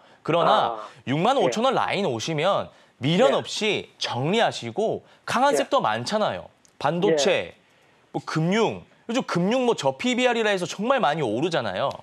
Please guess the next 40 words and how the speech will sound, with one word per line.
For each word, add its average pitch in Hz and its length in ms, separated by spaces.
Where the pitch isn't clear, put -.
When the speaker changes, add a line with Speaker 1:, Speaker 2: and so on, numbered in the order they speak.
Speaker 2:
예. 131 400
Speaker 1:
그러니까 226 180
그런 262 300
섹터에 269 440
가서 208 280
한번 185 400
공략을 170 320
해보시는 160 340
게 143 80
어떨까 131 340
싶은데요, 113 460
시청자님. 190 360
Speaker 2:
예, 190 220
그런 247 300
게 220 100
그래 208 200
육만 247 360
오천 269 300
원 233 100
오겠습니까? 208 720
Speaker 1:
육만 147 280
오천 196 240
원 233 100
옵니다, 135 320
시청자님. 180 400
지금 156 200
증시 143 340
좋지만, 143 720
아, 113 80
증시 151 420
Speaker 2:
예. 151 220
Speaker 1:
좋아서 180 720
육만 190 240
오천 214 240
원 220 80
Speaker 2:
예. 196 60
Speaker 1:
라인까지는 185 520
온다고 156 360
보고요. 127 340
사실 190 480